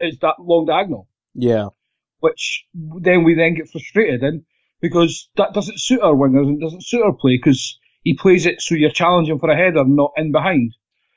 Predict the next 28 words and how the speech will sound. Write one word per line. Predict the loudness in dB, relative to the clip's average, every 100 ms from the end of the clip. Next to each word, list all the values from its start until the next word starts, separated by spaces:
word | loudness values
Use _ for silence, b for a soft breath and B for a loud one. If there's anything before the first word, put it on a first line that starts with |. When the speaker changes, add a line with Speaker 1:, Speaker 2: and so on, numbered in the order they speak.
| -6
Speaker 1:
Um, | 0 2 2 -2 -8
but | -8 -2 -2
his | -4
pass | 0 0 0
for | -4 -6
Sterling, | 0 0 0 -2 -6 -18 _ _
for | -2
England, | 0 0 -2 -6 -14 _ _ _ _ -2
was | 0 2
outstanding | 0 0 2 4 2 -2 -6
in | -6
the | -4
international | -2 -2 -2 2
Speaker 2:
Yeah. | 4
Speaker 1:
break. | 2 -2 _ _ _ _ _ _ _ _ -6
Um, | 0 0 0 0
and | 2
we | 2
want | 4 2 0 _ _ -12
that | 0 0 0
Henderson. | -2 -6 -8 -10
If | -2
that | -2 0
Henderson | -2 -4 -8 -10
turns | -8 -10
up | -8
for | -6
Liverpool, | -6 -6 -6